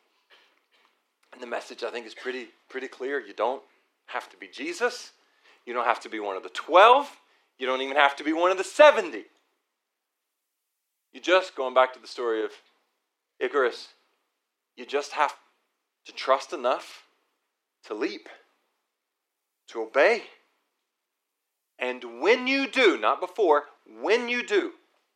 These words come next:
he'll give you whatever you need. And you'll fly. Just don't fly too high. Listen to me, Maryville Vineyard.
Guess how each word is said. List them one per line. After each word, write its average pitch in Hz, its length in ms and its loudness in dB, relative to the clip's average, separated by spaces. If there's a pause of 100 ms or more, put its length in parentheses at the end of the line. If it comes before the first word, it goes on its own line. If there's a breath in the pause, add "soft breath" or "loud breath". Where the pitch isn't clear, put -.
(480)
he'll 147 120 -6
give 123 180 -8
you 123 100 -8
whatever 113 300 0
you 110 120 -12
need. 95 220 -14 (1040)
And 92 100 -20
you'll 107 80 -12
fly. 185 360 4 (1120)
Just - 120 -10
don't 139 140 -2
fly 175 200 6
too 208 180 -4
high. 208 280 8 (1900)
Listen 127 220 -14
to 147 80 -12
me, 139 260 -8
Maryville 139 300 -2
Vineyard. 110 320 -4